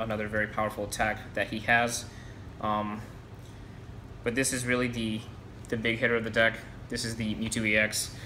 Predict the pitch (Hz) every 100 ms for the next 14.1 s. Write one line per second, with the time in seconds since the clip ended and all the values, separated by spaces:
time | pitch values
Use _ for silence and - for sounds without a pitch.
0 | - - 107 104 107 - 113 110 110 107
1 | 104 104 104 - - - - - 120 113
2 | 107 107 - 113 131 127 123 120 120 117
3 | 120 117 - 120 110 107 - 120 113 110
4 | 107 - - 120 110 - 123 120 117 120
5 | - - - 127 117 117 113 110 110 117
6 | 113 113 110 107 123 107 - 113 107 107
7 | 107 104 - - 127 113 107 104 110 -
8 | - - 123 113 123 120 117 110 107 -
9 | - - - - - 120 120 113 110 -
10 | 120 127 117 117 117 110 113 110 107 -
11 | 113 101 - 147 117 110 - - - -
12 | 107 104 101 - 123 117 120 113 123 120
13 | 113 113 110 127 120 117 127 113 113 110
14 | 110